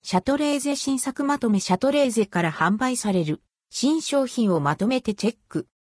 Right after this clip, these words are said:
あまおういちごブッセ、ごま味噌だれの新米玄米団子カップ入り、オーブンでそのまま焼けるピザ照り焼きマヨチキンが登場。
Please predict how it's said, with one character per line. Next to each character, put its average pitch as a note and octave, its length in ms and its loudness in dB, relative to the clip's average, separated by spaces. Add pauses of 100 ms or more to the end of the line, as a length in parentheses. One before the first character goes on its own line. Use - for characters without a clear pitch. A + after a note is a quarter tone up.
(240)
あ F#3 80 2
ま D4 220 4
お A#3+ 140 4
う F#3 60 2
い F3 60 0
ち - 160 -2
ご C4 160 0
ブ A#3 80 0
ッ A#3+ 40 -2
セ、 - 340 0 (180)
ご D#3+ 120 2
ま A3+ 120 4
味 D4+ 120 -2
噌 D#4 140 -2
だ D4 120 0
れ D#4 100 2
の A3 140 2
新 A3+ 320 0
米 C#4+ 180 -2
玄 B3+ 240 2
米 B3 220 0
団 A#3+ 200 2
子 A3+ 120 0
カ G#3+ 140 -2
ッ G#3+ 120 -2
プ G3+ 100 0
入 F#3+ 80 2
り、 E3 180 -4 (260)
オ D4 180 2
ー - 40 -4
ブ A#3 120 4
ン F#3+ 80 4
で E3 120 2
そ D#3+ 120 -2
の F#3+ 140 2
ま A#3+ 120 2
ま A3 140 2
焼 A#3+ 240 0
け C#4+ 60 2
る C4+ 80 0
ピ D#4 160 -2
ザ A3 180 2
照 D#3+ 140 -4
り G#3+ 100 2
焼 A#3+ 200 0
き C4+ 60 -6
マ C4+ 140 0
ヨ B3 140 2
チ - 120 -8
キ C4+ 200 -2
ン G3+ 80 2
が D#3+ 160 -2
登 F3 240 0
場。 E3 340 0